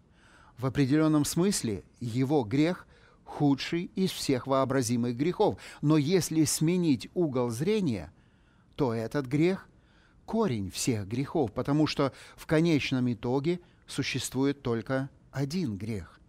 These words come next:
грех неверия. Таково великое новозаветное учение по данному вопросу.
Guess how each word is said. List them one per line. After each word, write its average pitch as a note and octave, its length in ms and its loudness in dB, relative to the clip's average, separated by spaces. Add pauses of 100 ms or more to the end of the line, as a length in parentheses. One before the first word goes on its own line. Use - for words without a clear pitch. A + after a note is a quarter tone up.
(540)
грех A#2 460 -6 (300)
неверия. B2 680 -4 (1400)
Таково D3 420 2
великое C#3 760 -2
новозаветное A2+ 960 -4
учение C#3 680 -4
по G#2+ 180 -8
данному G2 520 -6
вопросу. G2+ 680 -12